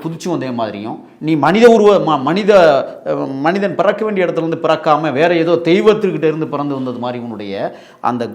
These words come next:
கௌரவ, அந்த வரட்டு கௌரவம் என்று சொல்லக்கூடிய வகையில நடந்து கொள்ளுகிற இந்த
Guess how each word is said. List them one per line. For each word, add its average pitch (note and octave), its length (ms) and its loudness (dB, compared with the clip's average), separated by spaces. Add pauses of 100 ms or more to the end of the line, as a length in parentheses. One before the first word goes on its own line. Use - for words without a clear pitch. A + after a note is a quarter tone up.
கௌரவ, F#3 400 4 (300)
அந்த C#3 120 -6 (280)
வரட்டு G3+ 340 4
கௌரவம் C#3+ 300 -2
என்று G#2+ 180 -14
சொல்லக்கூடிய A2 560 -10
வகையில D3 380 -6
நடந்து C#3+ 320 -8
கொள்ளுகிற G#2+ 360 -8 (400)
இந்த C3 160 -2